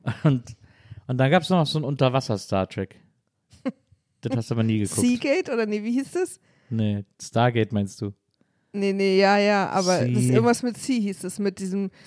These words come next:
Speaker 2: Brandon, der so eine
Speaker 1: Sea-
Speaker 2: Zeit lang so in den neunzigern so ein Hottie war, ne?
Speaker 1: Hieß es denn? Aber das war doch auch so eine Raumstation unter Wasser oder so.
Speaker 2: Sequest?
Speaker 1: Sequest,
Speaker 2: Nee.
Speaker 1: weiß ich
Speaker 2: Sequest
Speaker 1: nicht, kann
Speaker 2: hieß es
Speaker 1: sein.
Speaker 2: nicht. Da bringe ich jetzt Sachen durcheinander.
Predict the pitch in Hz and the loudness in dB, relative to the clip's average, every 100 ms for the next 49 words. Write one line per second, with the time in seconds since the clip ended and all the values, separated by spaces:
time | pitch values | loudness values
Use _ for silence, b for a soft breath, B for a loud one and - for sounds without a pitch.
0 | B - 202 208 233 - 226 220 214 214 | B 0 6 6 4 -4 -4 -4 -4 -4
1 | 202 196 196 196 202 113 214 117 214 214 | 0 2 2 2 0 2 2 2 2 0
2 | 208 196 196 196 214 247 208 185 175 233 | -4 -2 -2 0 -2 -2 -4 -4 -4 -4
3 | - 196 160 160 170 254 _ _ _ - | -4 -6 -4 -6 -6 -10 _ _ _ -14
4 | 113 - 120 107 101 104 113 113 147 143 | -12 -10 -8 -6 -4 -2 0 0 0 0
5 | 151 135 113 135 139 135 - 139 117 117 | 0 -2 0 -2 0 -4 -2 -2 -2 0
6 | 139 - 98 95 98 101 101 110 277 262 | -2 -2 -2 -2 -4 -4 -6 -4 -6 -6
7 | - 214 277 - - - _ - - 175 | -6 -6 -6 -12 -18 -20 _ -16 -6 -6
8 | 151 120 110 - _ 113 113 110 110 104 | -4 -2 -4 -6 _ -6 -4 -2 -2 -4
9 | 123 110 113 110 110 107 b b b b | -4 -4 -4 -4 -6 -10 b b b b
10 | b - 165 180 185 175 170 175 175 175 | b -4 0 0 0 -2 -2 -2 -2 -4
11 | 160 165 165 | -6 -6 -6